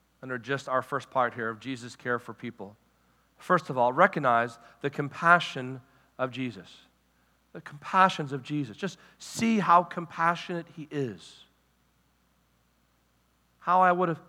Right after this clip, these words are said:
gathered you. Oh, Jerusalem, Jerusalem."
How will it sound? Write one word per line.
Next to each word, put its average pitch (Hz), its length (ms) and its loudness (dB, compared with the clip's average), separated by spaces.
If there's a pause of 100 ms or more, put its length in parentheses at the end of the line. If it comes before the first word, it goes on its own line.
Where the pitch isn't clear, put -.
(180)
gathered 156 540 -2
you. 92 200 -16 (1500)
Oh, 196 320 8
Jerusalem, 185 600 0
Jerusalem." 156 580 -4